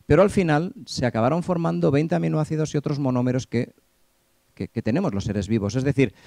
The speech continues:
la pura química con una fuente de energía es capaz de generar lo primero de la vida, los primeros pasos. Es decir, somos química, que luego ya hay que dejarla funcionar.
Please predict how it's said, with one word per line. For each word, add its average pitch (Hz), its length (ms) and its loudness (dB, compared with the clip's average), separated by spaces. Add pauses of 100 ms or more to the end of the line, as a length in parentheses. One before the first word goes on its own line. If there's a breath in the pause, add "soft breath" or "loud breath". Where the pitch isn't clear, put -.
(160 loud breath)
la 120 240 2
pura 202 320 6
química 233 600 0 (300 soft breath)
con 104 220 0
una 123 160 0
fuente 147 320 -2
de 156 60 -2
energía 196 560 0 (240 soft breath)
es - 240 2
capaz 165 420 0
de 127 100 0
generar 113 560 0
lo 165 440 4 (100)
primero 127 400 0
de 196 80 0
la 190 80 0
vida, 175 320 -4
los 117 160 -2
primeros 160 400 -2
pasos. 175 460 -6
Es 104 60 -10
decir, 101 260 -8
somos 104 260 -6
química, 180 520 -4
que 92 100 -8
luego 98 240 -2
ya 135 240 0
hay 143 100 -6
que 95 100 -8
dejarla 92 300 -6
funcionar. 123 420 -8